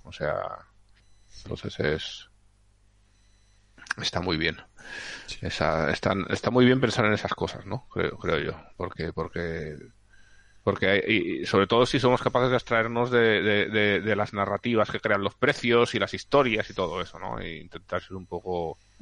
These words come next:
Speaker 1: un poco pensar por nosotros mismos.
Speaker 2: ¿Tú crees que nos
Speaker 1: Bueno.
Speaker 2: ofre-, que nos ofrecerán cien millones de dólares por la exclusividad de?
Speaker 1: Bueno, pues, pues,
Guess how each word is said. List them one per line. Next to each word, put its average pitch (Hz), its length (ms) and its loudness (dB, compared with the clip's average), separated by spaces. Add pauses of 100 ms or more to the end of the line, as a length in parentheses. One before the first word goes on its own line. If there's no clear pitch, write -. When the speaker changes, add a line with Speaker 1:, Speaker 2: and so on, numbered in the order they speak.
(680)
Speaker 1:
un 98 100 -14
poco 92 260 -4
pensar 92 320 -4
por 92 140 -6
nosotros 90 400 -10
mismos. - 520 -20
Speaker 2:
¿Tú 107 120 -12
crees 110 180 -4
que 113 120 -6
nos 104 100 -4
Speaker 1:
Bueno. 101 160 0 (100)
Speaker 2:
ofre-, - 60 -12
que 104 80 -10
nos 98 120 -8
ofrecerán 98 440 -2
cien 101 160 -4
millones 95 320 -2
de 90 60 -4
dólares 101 420 0
por 95 180 -8
la 87 80 -6
exclusividad 87 720 -6
de? 87 240 -6 (1120)
Speaker 1:
Bueno, 143 500 4 (480)
pues, 101 240 -4 (220)
pues, 98 180 -4